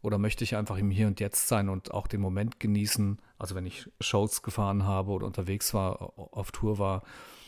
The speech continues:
habe ich teilweise die Dinge hinterfragt. Und manchmal ist es mir aber auch gelungen, den Moment zu genießen, ja,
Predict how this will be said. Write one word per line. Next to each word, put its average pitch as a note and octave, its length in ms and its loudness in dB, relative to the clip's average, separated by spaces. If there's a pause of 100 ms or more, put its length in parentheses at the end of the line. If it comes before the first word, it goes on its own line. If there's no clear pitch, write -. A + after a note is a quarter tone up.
(140)
habe - 180 -2
ich - 140 -4
teilweise G#2 960 4
die G#2+ 80 4
Dinge G#2 200 4
hinterfragt. G2 880 0 (840)
Und G#2+ 640 0 (260)
manchmal E3 460 4
ist E3+ 100 4
es - 120 4
mir E3 100 6
aber D3 120 10
auch C#3 140 2
gelungen, C#3 300 8
den C3 120 4
Moment B2 320 8
zu - 140 2
genießen, G2 560 4 (260)
ja, G2 300 -2